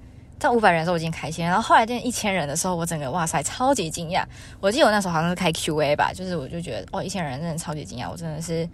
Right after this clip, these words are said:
觉得真的是很，也，也很感谢大家就是这样支持我，然后就是给我这样子的肯定，那我真的是蛮开心的。然后没想到现在两千人了，哇塞，这是一个什么样子的一个，这是一个什么样子的体验？我真的，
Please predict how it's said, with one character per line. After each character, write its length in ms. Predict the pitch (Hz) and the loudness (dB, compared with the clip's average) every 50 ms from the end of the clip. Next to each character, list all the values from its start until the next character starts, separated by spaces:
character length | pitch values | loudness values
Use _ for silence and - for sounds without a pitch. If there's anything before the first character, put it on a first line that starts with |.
| - - - - - | -10 -18 -18 -18 -12
觉 100 | - 175 | -8 -4
得 100 | 165 165 | -4 -2
真 120 | 165 175 175 | 0 0 0
的 40 | |
是 140 | 170 - - | 0 0 -2
很， 180 | - - - 139 - - - - | -4 -6 -8 -8 -10 -10 -12 -10
也， 200 | - 147 151 160 - | -10 -10 -10 -10 -12
也 160 | - 151 120 | -12 -12 -6
很 140 | 175 180 175 | -4 -2 -2
感 120 | 165 151 | -2 -2
谢 80 | 156 143 | -2 -2
大 200 | 139 156 - - | -2 -2 -2 -2
家 200 | 165 - - - | -2 -6 -8 -8
就 140 | 170 - 165 | -8 -8 -8
是 80 | 170 | -8
这 140 | 147 - 165 | -8 -8 -8
样 120 | 123 - 175 | -8 -8 -10
支 180 | - - 117 - | -10 -10 -10 -8
持 240 | - - - - | -6 -6 -6 -8
我， 180 | 101 90 78 57 | -8 -10 -10 -10
然 80 | - - | -12 -14
后 220 | 170 - 160 - - - - - - - - - - - - | -8 -8 -8 -8 -8 -14 -18 -18 -20 -20 -20 -20 -20 -16 -12
就 100 | - 180 | -8 -6
是 140 | 170 175 175 | -6 -6 -6
给 120 | 165 - | -2 0
我 140 | 165 165 143 | 2 2 2
这 100 | 151 - | 2 0
样 120 | 170 151 165 | 0 0 0
子 80 | - | -4
的 80 | - 180 | -6 -6
肯 180 | - - - - - | -6 -8 -8 -8 -10
定， 140 | - - - | -12 -12 -6
那 160 | - - - | -4 -4 -4
我 160 | - - 180 175 | -2 -2 -2 -2
真 100 | - 180 | -2 -4
的 80 | 156 | -4
是 60 | 180 | -6
蛮 100 | 175 - - | -8 -10 -10
开 180 | - - - - | -8 -8 -8 -4
心 240 | 175 - - - - | -4 -6 -6 -6 -10
的。 80 | - - - - - - - - - - - | -14 -14 -14 -18 -20 -20 -20 -20 -20 -18 -4
然 60 | - | -2
后 60 | 302 | 0
没 60 | 311 | 2
想 140 | 285 220 175 | 4 4 4
到 80 | 170 185 | 4 4
现 100 | - 220 | 2 2
在 60 | 196 | 0
两 180 | 185 160 127 151 | 0 0 -2 -4
千 200 | - - 156 143 | -4 -4 -4 -4
人 120 | - - - | -4 -6 -8
了， 100 | - - - - - - - - - - - - - - - - - - - - - - - - - - - - - - - - | -10 -16 -18 -18 -20 -20 -20 -20 -20 -20 -20 -20 -20 -20 -20 -20 -20 -20 -20 -20 -20 -20 -20 -20 -20 -20 -20 -18 -18 -18 -10 -8
哇 100 | 247 202 | -6 -4
塞， 180 | - 196 165 170 - - - - | -2 -4 -4 -4 -6 -14 -18 -10
这 160 | - 294 302 | -4 -2 -2
是 160 | 285 320 320 | 2 2 4
一 20 | 262 | 6
个 240 | 196 175 165 180 190 | 6 4 4 0 -2
什 180 | 185 - - 180 | -2 0 0 2
么 80 | 151 | 4
样 160 | 202 214 208 208 | 4 4 4 4
子 80 | 196 | 2
的 100 | 165 160 | 0 0
一 60 | 170 | 2
个， 340 | 175 175 175 156 156 160 214 - - - - - - - | 4 4 4 4 4 0 -4 -8 -16 -20 -20 -20 -20 -12
这 100 | - 277 | -8 -2
是 80 | 269 277 | -2 4
一 40 | 269 | 4
个 80 | 240 220 | 4 4
什 100 | - 160 | 4 0
么 60 | 160 | -2
样 100 | 156 160 | -4 -2
子 80 | - - | -2 -4
的 60 | - | -6
体 160 | - - - | -6 -8 -10
验？ 200 | 95 - 107 - | -10 -10 -10 -10
我 80 | - - | -10 -8
真 220 | 175 175 139 123 | -8 -8 -8 -8
的， 80 | 113 | -12